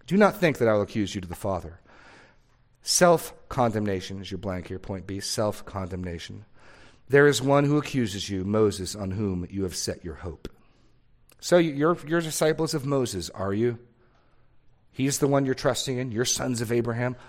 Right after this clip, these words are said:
Okay, let's see what Moses and Abraham has to say. And simply on the testimony of Moses, they will be condemned. They will be condemned. Tur-, turn again back to, uh, chapter one again.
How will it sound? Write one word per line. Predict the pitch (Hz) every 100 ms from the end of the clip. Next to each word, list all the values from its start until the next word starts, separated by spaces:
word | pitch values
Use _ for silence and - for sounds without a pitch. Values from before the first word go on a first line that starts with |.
| -
Okay, | 151 - 95
let's | 107 135
see | - 160
what | 151
Moses | 143 151 123 104 98
and | 120
Abraham | 123 104 98 92
has | 87
to | -
say. | - 92 80 - _ _ _ _ _ _ _ _ _ _ _ _ _ _ _ _ - _ - - - - _ _ _ - _ _ _ _
And | 120 107
simply | 165 156 156
on | 143
the |
testimony | - 143 131 139 131
of | 123
Moses, | 117 117 87 73 78 - _ -
they | 98
will | 95
be | 90
condemned. | - 92 85 80 92 98 _ _ _ _ _ _ _ _ _
They |
will | 92
be | 85 85 78 _
condemned. | - 90 82 92 85 - - - -
Tur-, | - 180
turn | - 160
again | 147 131
back | 123 123 117
to, | - 123 107
uh, | 98 90
chapter | - 110 -
one | 98 95
again. | 90 87